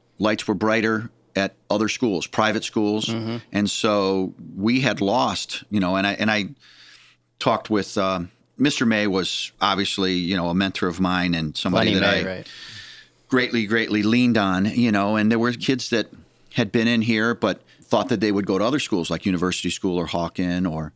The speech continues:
Speaker 1: Gilmore or, you know, some of the parochial schools around as well. And so all we could do is just show 'em how great their experience is here. And I would,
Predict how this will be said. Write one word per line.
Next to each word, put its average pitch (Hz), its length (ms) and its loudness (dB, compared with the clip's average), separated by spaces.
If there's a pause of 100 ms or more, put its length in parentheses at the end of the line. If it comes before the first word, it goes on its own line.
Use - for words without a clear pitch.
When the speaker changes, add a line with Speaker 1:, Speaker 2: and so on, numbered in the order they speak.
Speaker 1:
Gilmore 87 640 0
or, 82 320 -4 (460)
you 107 100 2
know, 95 180 0 (280)
some 104 200 -2
of 95 60 0
the 92 60 0
parochial 95 480 -2
schools 87 360 -2
around 85 300 -2
as 82 140 -6
well. 101 360 -2 (280)
And 110 100 0
so 127 140 0
all 143 240 4
we 175 100 2
could 113 180 -2
do 110 180 4
is 101 120 0
just 104 160 -2
show 107 220 0
'em 95 140 0 (160)
how 131 180 2
great 117 280 0
their 101 160 0
experience 98 640 -2
is 92 180 -2
here. 90 160 0
And 90 80 0
I 104 100 0
would, 98 160 -2